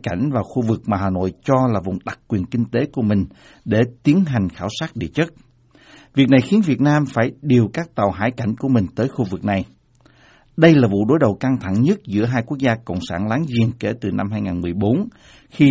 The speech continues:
Trung Quốc đưa giàn khoan Hải Dương chín tám một vào vùng biển của Việt Nam và gây ra những cuộc biểu tình chống Trung Quốc quy mô lớn trong và ngoài nước. Bộ Ngoại giao Việt Nam hôm mười chín tháng bảy cáo buộc nhóm tàu khảo sát Hải Dương tám của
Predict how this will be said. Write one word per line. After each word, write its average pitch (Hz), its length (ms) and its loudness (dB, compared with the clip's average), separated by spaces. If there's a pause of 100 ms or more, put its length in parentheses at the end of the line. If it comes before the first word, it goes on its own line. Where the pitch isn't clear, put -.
(100)
Trung 131 160 4
Quốc 190 140 4 (120)
đưa 135 160 4
giàn 107 260 2
khoan 113 260 -4
Hải 101 160 -2 (100)
Dương 110 280 0
chín 120 160 -2 (160)
tám 127 160 -6 (100)
một 107 240 0
vào 95 140 -2
vùng 92 180 -4
biển 90 200 -4
của 120 180 -8
Việt 101 160 -6
Nam 113 200 0 (440)
và 104 140 0
gây 117 200 2
ra 123 120 2
những 104 200 -2
cuộc 98 200 -4
biểu 98 200 -2
tình 92 160 -4 (140)
chống 117 160 0 (120)
Trung 110 140 0 (100)
Quốc 190 160 0 (280)
quy 107 160 0
mô 101 220 0
lớn 101 300 0 (180)
trong 113 140 2 (140)
và 92 100 -6
ngoài 87 180 -6
nước. 127 280 -2 (1040)
Bộ 147 100 4
Ngoại 143 160 8
giao 165 140 4
Việt 120 120 2
Nam 143 240 4
hôm 135 200 0
mười 113 140 2
chín 160 160 -4
tháng 180 180 -2
bảy 101 260 0
cáo 165 200 -2
buộc - 200 -4
nhóm 127 300 0
tàu 95 180 -2
khảo 95 220 -6 (140)
sát 180 200 -6
Hải 110 160 -6
Dương 117 180 -2 (100)
tám 117 240 -2
của 120 100 -2